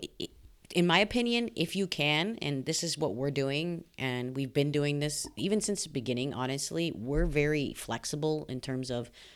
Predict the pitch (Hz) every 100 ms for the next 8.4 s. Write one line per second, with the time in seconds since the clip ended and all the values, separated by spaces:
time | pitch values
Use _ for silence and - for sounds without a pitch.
0 | - 139 135 135 139 135 127 139 123 120
1 | 135 - - 123 117 113 - - - 131
2 | 139 131 151 131 131 131 196 214 - 143
3 | 135 131 143 - 127 143 - - 131 -
4 | 107 120 226 - - - - 117 214 -
5 | - - - - - 147 131 120 143 143
6 | 135 - 139 139 135 143 151 139 139 135
7 | 143 - 151 147 120 123 185 202 - -
8 | 135 131 135